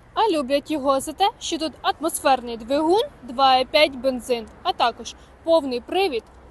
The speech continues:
коробка передач автомат, а також пробіг тут лише сто сорок п'ять тисяч, а потужність її — сто сімдесят кінських сил.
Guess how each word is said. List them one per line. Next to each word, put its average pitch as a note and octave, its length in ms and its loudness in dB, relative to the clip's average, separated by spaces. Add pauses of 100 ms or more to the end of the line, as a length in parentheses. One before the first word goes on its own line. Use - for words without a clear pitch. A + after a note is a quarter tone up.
коробка D#4+ 800 0
передач C#4 460 0
автомат, D4 500 -2 (160)
а C4 100 -4
також C#4+ 380 2
пробіг F4+ 400 -2
тут B3 220 -10
лише D4 300 -2 (280)
сто F#4 300 -2
сорок D#4 400 -2
п'ять D#4 300 2
тисяч, C4 400 -6 (120)
а C4 120 6
потужність E4 680 -8
її — A#3 280 -10 (300)
сто F4+ 320 0
сімдесят D4 420 -4
кінських C4 380 -10
сил. A#3+ 280 -2